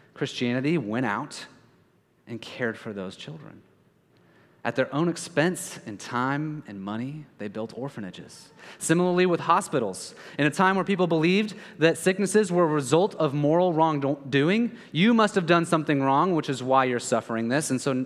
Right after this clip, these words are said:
you've earned the suffering that you're receiving." Christians went out and said, "Let's build hospitals. Let's tend to their wounds." Let's give them tangible love.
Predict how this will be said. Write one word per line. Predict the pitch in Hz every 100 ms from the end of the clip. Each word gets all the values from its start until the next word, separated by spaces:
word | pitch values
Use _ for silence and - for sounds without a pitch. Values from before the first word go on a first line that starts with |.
| -
you've | 127 120 - -
earned | 113 117 139 151
the | 113
suffering | - 107 113 110
that | 101
you're | 101
receiving." | 95 - 92 90 113 147 - - - -
Christians | 170 165 151
went | 151
out | 160 156
and | 143
said, | 156 156 151 - - - -
"Let's | 143 135
build | 151 135
hospitals. | 113 131 - - 82 80 - - - _ _ _ _ -
Let's | 131 -
tend | - 139 127
to | 113
their | 110 101
wounds." | 98 95 85 85 - - - - _ _ _ _ _ _ _ _ _ _ _ _ _ -
Let's | 139 -
give | 151 123
them | 117 110
tangible | 92 - 127 117 104 90 80 - _ _ _ _ _ _ -
love. | 90 85 -